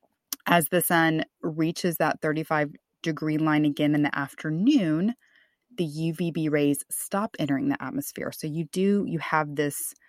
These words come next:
window. And what I think is so cool, I recently learned this, that as the sun makes its arc, you know, from sunrise to sunset, it sort of goes through this,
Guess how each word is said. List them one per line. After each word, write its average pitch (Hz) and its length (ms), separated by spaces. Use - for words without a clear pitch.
window. 180 680
And 170 160
what 170 80
I 170 80
think 208 240
is 196 140
so 160 240
cool, 160 360
I 151 40
recently 147 440
learned 147 280
this, 147 180
that 135 220
as 170 260
the 190 140
sun 165 340
makes 165 400
its 254 160
arc, 156 500
you 185 80
know, 175 140
from 160 260
sunrise 165 560
to - 140
sunset, 151 680
it - 120
sort - 180
of 208 80
goes 160 220
through 170 160
this, 147 320